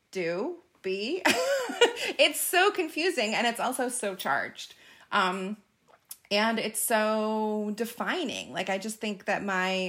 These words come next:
whole sense of self, you know, I feel like my sexuality is just one of the many parts, but is maybe in some ways the most sort of central and long-lasting,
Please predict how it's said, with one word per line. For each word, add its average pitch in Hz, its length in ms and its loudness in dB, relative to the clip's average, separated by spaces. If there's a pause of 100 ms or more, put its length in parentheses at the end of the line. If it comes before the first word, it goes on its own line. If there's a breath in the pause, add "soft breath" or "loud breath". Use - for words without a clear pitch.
whole 240 800 -2 (320 loud breath)
sense 220 400 0
of 196 140 -4
self, 180 800 0 (520 soft breath)
you 226 140 0
know, 208 100 4
I 196 120 4
feel 202 160 -2
like 165 200 -2
my 180 200 0
sexuality 160 640 -6
is 165 140 -8
just 175 200 -10
one 175 260 -2
of 165 220 -4
the 160 380 -2
many 190 280 -4
parts, 269 320 0
but 185 140 -6
is 185 160 -6
maybe 247 320 0
in 180 100 -4
some 196 220 -6
ways 170 240 -4
the 180 140 -4
most 185 720 -4
sort 160 180 -8
of 165 100 -10
central 170 880 -4
and 165 260 -4
long-lasting, 180 1300 -2